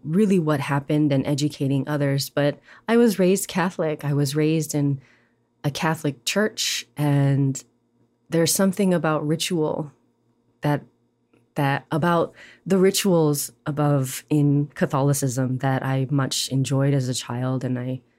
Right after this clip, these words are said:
still as an adult. There's something there. So I think the God-fearing is <laughs> definitely my father. He takes his spirituality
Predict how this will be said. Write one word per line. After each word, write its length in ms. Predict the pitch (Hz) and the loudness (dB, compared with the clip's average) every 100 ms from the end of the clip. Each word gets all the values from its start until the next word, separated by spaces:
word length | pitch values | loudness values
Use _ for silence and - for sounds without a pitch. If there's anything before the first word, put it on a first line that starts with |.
| _ - | _ -12
still 260 | - 147 | -2 0
as 140 | 147 131 | 0 0
an 80 | 123 | -2
adult. 500 | 113 127 131 - - _ _ _ - | -2 -4 -4 -8 -20 _ _ _ -8
There's 180 | 127 | -4
something 440 | - 143 139 127 127 | -2 -2 -2 -2 -2
there. 340 | 131 127 127 | 0 0 -2
So 160 | 131 165 | -2 0
I 80 | 180 | 2
think 260 | 196 185 | 0 0
the 80 | 151 | -2
God-fearing 1040 | 131 151 160 151 - 143 147 143 135 139 139 _ _ _ _ _ _ _ _ _ _ _ | 0 0 2 -2 -2 -2 0 2 0 -2 -6 _ _ _ _ _ _ _ _ _ _ _
is 180 | 165 143 | 0 2
<laughs> 0 | |
definitely 800 | 143 175 - 190 165 - 160 151 | 2 0 2 2 2 0 2 4
my 200 | 143 135 | 4 2
father. 440 | - 131 131 135 | 0 0 2 0
He 180 | 135 135 | -2 -4
takes 360 | - 151 - | -2 -2 -2
his 260 | 143 127 120 | -2 -2 -4
spirituality 1040 | - - 131 127 131 120 120 123 120 135 | -8 -4 -2 -2 -4 -4 -2 -2 -4 -6